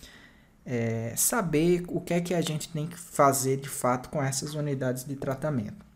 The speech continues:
tá? E é aqui onde vem a importância, é, de a gente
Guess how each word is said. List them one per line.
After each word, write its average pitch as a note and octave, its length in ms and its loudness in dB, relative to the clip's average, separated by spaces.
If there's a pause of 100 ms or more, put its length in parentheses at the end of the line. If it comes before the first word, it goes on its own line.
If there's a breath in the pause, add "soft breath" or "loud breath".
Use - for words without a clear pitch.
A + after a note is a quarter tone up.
tá? A#2 300 -4 (1300 loud breath)
E F#3 140 6
é A3+ 40 12
aqui G#3+ 300 6
onde A#3+ 220 6
vem G3+ 200 2
a G3 40 4
importância, G3 1040 0 (640 soft breath)
é, C3+ 760 6
de F3+ 580 2 (320)
a D#3+ 180 4
gente E3+ 720 2